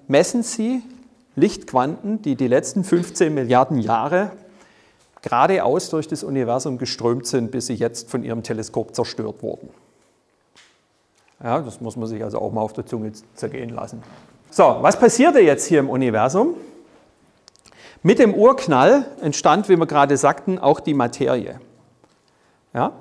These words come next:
Sie haben jetzt plötzlich zu diesem Zeitpunkt die Phase, wo jetzt plötzlich neutraler Wasserstoff existiert. Und was dieser neutrale Wasserstoff jetzt macht, ist, dass er versucht, sich zusammenzuklumpen.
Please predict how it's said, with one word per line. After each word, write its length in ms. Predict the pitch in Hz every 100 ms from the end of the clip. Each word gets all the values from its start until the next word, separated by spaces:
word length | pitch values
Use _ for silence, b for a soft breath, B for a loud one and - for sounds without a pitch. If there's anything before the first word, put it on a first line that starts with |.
| _ b b b b b b b -
Sie 180 | 160 151
haben 140 | 220
jetzt 220 | 247 -
plötzlich 520 | 170 160 - 269 269
zu 140 | - 160
diesem 340 | 190 247 226
Zeitpunkt 800 | - - 170 - 233 349 - - - _ _ _ _ _ _ _ -
die 80 | 151
Phase, 520 | 147 160 226 247 247 -
wo 120 | 175
jetzt 260 | 160 160 -
plötzlich 560 | 175 180 - 185 175 - B B B B B B -
neutraler 560 | 143 135 139 156 175 131
Wasserstoff 540 | 139 151 - 127 120
existiert. 800 | 120 - 117 - - - - - - _ _ _ _ - _ _ b b b b b b b b -
Und 160 | 135 135
was 140 | 151
dieser 220 | 220 202
neutrale 520 | 196 170 156 151 180 139
Wasserstoff 560 | 226 294 - 175 139
jetzt 180 | 143 -
macht, 460 | 123 208 - - -
ist, 360 | - 233 - - - _ b b b b b
dass 200 | 147 143
er 80 | 175
versucht, 520 | 170 139 - 208 -
sich 180 | 185 175
zusammenzuklumpen. 1080 | - 143 135 151 139 - - 113 107 -